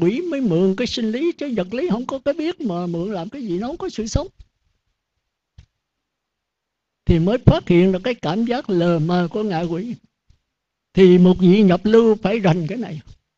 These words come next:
Còn người trời thấy lờ mờ thôi, lờ mờ cho nên sợ chạy trốn, cãi sửa lên khỏi người ra trời dục giới. Tôi giảng biết bao nhiêu lần rồi, bây giờ kêu hỏi lại thì <laughs> không biết. Ông Hiền Cảnh thì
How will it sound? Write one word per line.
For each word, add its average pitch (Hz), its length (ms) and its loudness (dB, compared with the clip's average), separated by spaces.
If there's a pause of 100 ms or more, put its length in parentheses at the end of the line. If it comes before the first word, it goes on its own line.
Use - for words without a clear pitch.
(880)
Còn 180 200 -2
người 185 220 4
trời 190 300 4
thấy 349 180 -2
lờ 208 160 0
mờ 190 240 0
thôi, 233 220 -4
lờ 180 300 -2
mờ 175 180 -4
cho 240 120 -8
nên 214 220 -4
sợ 185 380 -4 (100)
chạy 170 260 -4
trốn, 214 300 -6 (100)
cãi 190 240 -4
sửa 196 320 -4
lên 196 300 -2
khỏi 185 200 -6
người 165 300 0
ra 165 160 -4
trời 165 180 -6
dục 180 160 -14
giới. 240 320 -12 (2250)
Tôi 269 140 -6
giảng 202 300 -4
biết 320 200 -4
bao 233 120 -2
nhiêu 240 220 0
lần 180 280 0
rồi, 175 140 -4
bây 190 180 -4
giờ 180 100 -2 (100)
kêu 196 200 -4
hỏi 170 220 -8
lại 202 220 -8
thì - 260 4
<laughs> - 1300 -8
không - 260 -4
biết. - 160 10 (1200)
Ông 175 200 2
Hiền 175 200 0
Cảnh 196 240 -2
thì 175 100 4